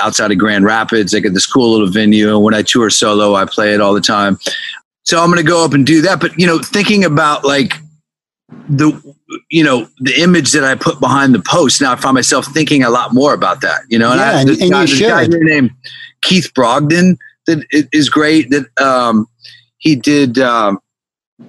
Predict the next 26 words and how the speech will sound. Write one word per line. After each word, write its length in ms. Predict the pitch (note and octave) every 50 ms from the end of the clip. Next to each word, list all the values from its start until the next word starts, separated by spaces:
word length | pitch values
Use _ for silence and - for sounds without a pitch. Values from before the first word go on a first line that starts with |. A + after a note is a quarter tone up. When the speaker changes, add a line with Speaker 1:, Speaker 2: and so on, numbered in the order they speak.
| - -
Speaker 1:
he 140 | - D#3 D#3
did 280 | C3+ D#3 D#3 C#3 A2+ - -
a 60 | A#2+
couple 360 | - - D3+ A#2+ - C#3+ B2
cool, 440 | - - - D3 C#3+ C#3 C#3 C3+ B2
um, 540 | A2 A#2+ A#2+ A#2 A2+ A2+ A2 G#2 G2 G2 - _ _ _ _ _ - -
Sturgill 480 | - - - - D#3+ D#3 C3+ C#3+ C3
Simpson 380 | - - D3+ C#3+ C3+ - E3+ D#3+
records. 640 | D#3 D3+ D3+ - E3 E3 D#3+ D#3 D3+ - - - - _ - B2
Speaker 2:
Mm. 400 | A#2+ C#3 D3+ C#3 A#2 G#2 - C3+
Speaker 1:
Um, 340 | C#3+ C#3 C#3+ C#3+ C#3+ C#3 - -
actually, 320 | D3 F#3+ G#3+ - G#3+ F#3+
there's, 340 | D#3 E3+ E3+ E3 D#3 - -
there's 160 | - E3 D#3
a 40 | D3
cover. 300 | - - F#3 F#3 F3 F3+
It's 160 | D3+ C3+ A#2+
a, 200 | C#3 B2+ B2 A2 - - - - - - - - - -
look 220 | C#3 D#3 G3 -
at 60 | B3 A3+
a 60 | G3+
couple 240 | - G#3+ F#3 F#3+ F3+
of 60 | E3
the 60 | D#3
Sturgill 440 | C3+ - - F3+ E3+ D3+ D3+ C#3+ B2
Simpson, 560 | - D#3+ D#3+ D#3+ - - C3 A2+ G#2+ F#2+